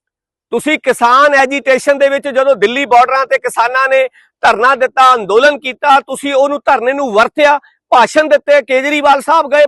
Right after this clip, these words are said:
ਭਗਵੰਤ ਸਾਹਿਬ, ਮਾਨ ਸਾਹਿਬ ਗਏ, ਹੋਰ ਸਾਰੇ ਗਏ, ਉਦੋਂ ਤੁਹਾਨੂੰ ਧਰਨੇ ਚੰਗੇ ਲੱਗਦੇ ਸੀ? ਕੋਈ ਧਰਨੇ ਦੀ ਗੱਲ ਨਹੀਂ ਹੈ।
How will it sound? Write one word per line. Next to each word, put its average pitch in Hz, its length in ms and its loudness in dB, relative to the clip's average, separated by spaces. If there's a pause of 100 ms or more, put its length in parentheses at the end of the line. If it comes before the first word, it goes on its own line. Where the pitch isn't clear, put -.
ਭਗਵੰਤ 277 300 -4 (100)
ਸਾਹਿਬ, 262 220 -2
ਮਾਨ 277 180 2
ਸਾਹਿਬ 277 240 2
ਗਏ, 294 180 2
ਹੋਰ 277 340 2
ਸਾਰੇ 330 280 2
ਗਏ, 285 220 -2 (580)
ਉਦੋਂ 269 260 2
ਤੁਹਾਨੂੰ 311 300 -4
ਧਰਨੇ 294 260 0
ਚੰਗੇ 294 280 2
ਲੱਗਦੇ 359 280 4
ਸੀ? 339 140 -4 (1700)
ਕੋਈ 311 320 4
ਧਰਨੇ 240 360 0
ਦੀ 226 160 2
ਗੱਲ 208 180 0
ਨਹੀਂ 202 200 -4
ਹੈ। 254 340 0